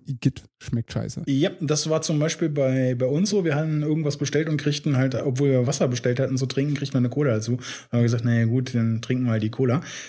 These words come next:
Speaker 2: Äh, das war die aller, aller, aller, aller, aller, aller, aller, aller schlimmste Getränk, was ich jemals danach getrunken habe. Ich habe früher unheimlich gerne Cola getrunken.
Speaker 1: Ja, ich auch.
Speaker 2: Aber wenn du von diesem Zucker erstmal weg bist, dann sagst du,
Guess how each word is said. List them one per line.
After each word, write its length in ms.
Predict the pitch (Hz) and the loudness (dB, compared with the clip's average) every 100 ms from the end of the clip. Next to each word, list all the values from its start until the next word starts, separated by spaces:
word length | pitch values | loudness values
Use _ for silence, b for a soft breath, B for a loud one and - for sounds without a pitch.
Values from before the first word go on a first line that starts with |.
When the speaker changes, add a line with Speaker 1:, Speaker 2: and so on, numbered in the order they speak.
| B | B
Speaker 2:
Äh, 300 | 131 123 120 | 0 2 2
das 200 | 123 123 | 0 -4
war 160 | 139 135 135 - _ | 0 0 -2 -6 _
die 180 | 143 143 | -10 -4
aller, 340 | 175 233 - | -2 -2 -2
aller, 280 | 170 202 185 | -2 -2 -2
aller, 280 | 160 175 147 | -2 -2 -2
aller, 300 | 151 156 - | -2 -2 0
aller, 280 | 147 147 135 | -2 -2 -2
aller, 280 | 156 - - | -6 -6 -4
aller, 500 | 208 247 180 - - | 0 2 0 -2 -2
aller 320 | 247 214 175 | 2 2 2
schlimmste 360 | - 190 - | 0 -2 -2
Getränk, 340 | 156 - 147 180 | -4 -2 -4 -2
was 160 | 147 | -4
ich 100 | 147 | -4
jemals 320 | 131 175 175 - | -2 -2 -2 0
danach 280 | 139 147 | 0 0
getrunken 400 | - - 196 180 | -4 -4 -4 -2
habe. 100 | 127 | -2
Ich 80 | 123 | -2
habe 100 | 127 | -4
früher 320 | - 165 156 - | -2 -2 0 -2
unheimlich 380 | 247 208 196 | 0 2 0
gerne 220 | 156 196 170 | 0 0 0
Cola 280 | 131 127 | 0 0
getrunken. 380 | 120 120 139 160 | -2 -2 -4 -2
Speaker 1:
Ja, 60 | 151 | -2
ich 120 | 156 | 0
auch. 120 | 147 B B | -4 B B
Speaker 2:
Aber 220 | 139 147 | 0 2
wenn 120 | 147 160 | 2 2
du 80 | |
von 180 | 170 156 | 0 0
diesem 260 | 156 147 143 | 0 0 0
Zucker 520 | - 226 156 190 233 | 0 0 0 0 -2
erstmal 400 | 147 147 156 147 | -2 -2 0 0
weg 220 | 175 - - | 0 -2 -2
bist, 360 | 139 233 - B B B | -2 -2 -6 B B B
dann 120 | 131 | 0
sagst 360 | 131 135 165 - | 2 2 0 -4
du, 180 | 170 | -4